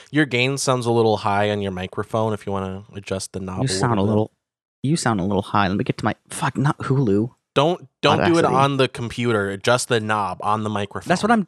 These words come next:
Speaker 2: doing. I need to get to Audacity. I'm just really close to the mic.
Speaker 1: Yeah, that's fine. You just
Speaker 2: La,
Speaker 1: have
Speaker 2: la,
Speaker 1: to
Speaker 2: la. How about,
Speaker 1: compensate.
Speaker 2: how about now? How is this? How is
Speaker 1: That,
Speaker 2: this?
Speaker 1: that sounds better.
Speaker 2: Okay, cool. I, uh, I just, like,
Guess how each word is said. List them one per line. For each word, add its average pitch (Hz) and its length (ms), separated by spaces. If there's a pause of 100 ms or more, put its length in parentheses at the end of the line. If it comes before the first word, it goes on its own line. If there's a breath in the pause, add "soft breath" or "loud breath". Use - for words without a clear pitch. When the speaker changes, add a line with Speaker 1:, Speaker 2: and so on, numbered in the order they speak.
Speaker 2:
doing. 180 320
I 139 40
need 170 100
to 170 40
get 214 100
to - 100 (100)
Audacity. 143 880 (640)
I'm 190 80
just - 160
really 175 260
close 160 300
to 127 100
the 123 60
mic. 120 480 (540)
Speaker 1:
Yeah, 156 240
that's 139 220
fine. 110 560 (200)
You 160 120
just 185 160
Speaker 2:
La, 190 60
Speaker 1:
have 185 100
Speaker 2:
la, - 40
Speaker 1:
to 175 60
Speaker 2:
la. 202 60
How 220 60 (100)
about, - 80
Speaker 1:
compensate. 196 300
Speaker 2:
how 190 60
about 170 140
now? 135 260
How 165 100
is 147 80
this? - 380
How 147 100
is 135 60
Speaker 1:
That, 131 60
Speaker 2:
this? - 220
Speaker 1:
that 110 160
sounds 120 220
better. 101 380 (460)
Speaker 2:
Okay, 160 240
cool. 127 420 (800)
I, 143 220
uh, 127 240 (180)
I 147 100
just, 160 240
like, 160 320